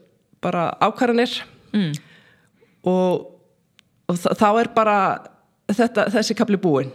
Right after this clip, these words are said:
Speaker 1: og, þarna, og það kom að því að ég, þarna, ákvað að ég vildi hætta og hafði ekkert hugsað það neitt lengra nema bara ég hætti og, þarna,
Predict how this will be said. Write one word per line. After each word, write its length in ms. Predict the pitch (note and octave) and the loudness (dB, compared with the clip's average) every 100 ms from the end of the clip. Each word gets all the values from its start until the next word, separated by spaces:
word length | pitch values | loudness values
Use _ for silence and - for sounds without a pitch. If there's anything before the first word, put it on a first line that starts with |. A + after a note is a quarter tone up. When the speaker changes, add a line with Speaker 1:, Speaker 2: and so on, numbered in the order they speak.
| - | -6
Speaker 1:
og, 400 | F3 E3+ - - | -2 0 -2 -4
þarna, 400 | F#3 E3 E3+ F3 | -6 -4 -4 -4
og 60 | F3+ | -2
það 220 | F#3 G3+ | -2 -2
kom 260 | - G3 G3 | 0 0 2
að 120 | F#3 | 0
því 60 | F3+ | 0
að 140 | F3 | 0
ég, 320 | F3+ F3+ F3 - | 0 0 -2 -6
þarna, 420 | - F3 F3 F3 E3 | -6 -6 -4 -4 -4
ákvað 520 | - E3+ E3+ E3 E3 E3 D#3+ - | -4 -4 -4 -4 -2 -4 -8 -8
að 300 | D3+ D3+ - _ - _ - _ _ _ _ _ _ _ _ _ _ _ | -6 -4 -8 _ -20 _ -20 _ _ _ _ _ _ _ _ _ _ _
ég 180 | G#3+ G3+ | 2 2
vildi 160 | F#3+ | 2
hætta 380 | F#3 G3+ - A#3+ B3 - - - | 0 0 0 -2 -2 -10 -14 -4
og 440 | F3+ F3+ E3+ E3+ - _ _ _ _ | 0 0 0 -4 -14 _ _ _ _
hafði 260 | F3+ F#3 C4 | 0 2 0
ekkert 220 | A#3+ - | -2 0
hugsað 360 | C4 C4+ C#4+ C4 | 0 0 -2 0
það 140 | B3+ | 2
neitt 320 | G#3+ - - - - | 0 -2 -16 -12 0
lengra 460 | C4 C#4 A#3 A#3 B3 | 2 2 2 2 2
nema 260 | A#3+ A3+ | 2 2
bara 240 | G#3 F#3+ F#3 | 2 0 2
ég 260 | F#3+ F#3+ G#3 | 2 0 -2
hætti 380 | D4+ - C3+ D3 - - _ - | -6 -4 -4 -4 -12 -20 _ -6
og, 320 | F#3+ F3+ F3+ - | 0 0 0 -2
þarna, 520 | F#3+ F3 - F#3+ | -2 -2 -2 0